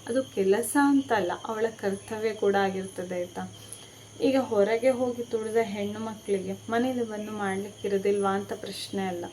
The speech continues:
ಅವರಿಗೂ ಖಂಡಿತ ಇದ್ದೇ ಇರ್ತದೆ. ಇಲ್ಲ ಅಂತ ನಾನು ಯಾವತ್ತೂ ಹೇಳಿಕ್ಕೆ ಹೋಗೋದಿಲ್ಲ. ಅವರನ್ನು ನಾನು ಅಪ್ರಿಷಿಯೇಟ್ ಕೂಡ ಮಾಡ್ತೇನೆ.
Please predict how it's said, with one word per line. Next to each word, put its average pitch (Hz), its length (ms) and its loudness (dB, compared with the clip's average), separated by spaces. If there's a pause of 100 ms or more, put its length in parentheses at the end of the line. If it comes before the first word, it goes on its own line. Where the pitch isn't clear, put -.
(440)
ಅವರಿಗೂ 320 380 2
ಖಂಡಿತ 233 500 2
ಇದ್ದೇ 208 360 2
ಇರ್ತದೆ. 214 440 -6
ಇಲ್ಲ 214 320 -4
ಅಂತ 196 240 0
ನಾನು 220 280 0
ಯಾವತ್ತೂ 190 420 -4
ಹೇಳಿಕ್ಕೆ 202 500 0
ಹೋಗೋದಿಲ್ಲ. 185 320 -2 (460)
ಅವರನ್ನು 214 320 0
ನಾನು 247 280 2
ಅಪ್ರಿಷಿಯೇಟ್ 233 560 0
ಕೂಡ 233 240 10
ಮಾಡ್ತೇನೆ. 196 600 2